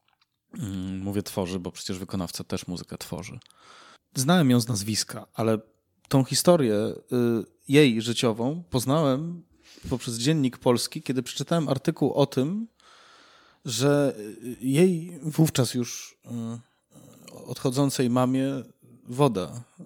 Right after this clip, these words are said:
cieknie z dachu na głowę po prostu. I że ona froteruje chodniki we wszystkich możliwych urzędach, aby się dobić o jakąkolwiek pomoc w tej sprawie.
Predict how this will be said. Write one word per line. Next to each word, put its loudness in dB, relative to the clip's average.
cieknie -6
z -4
dachu -4
na -8
głowę -8
po -16
prostu. -14
I -2
że 0
ona 2
froteruje 0
chodniki 2
we 2
wszystkich -6
możliwych -4
urzędach, 4
aby -2
się 0
dobić 4
o 4
jakąkolwiek 0
pomoc 2
w -8
tej -8
sprawie. -10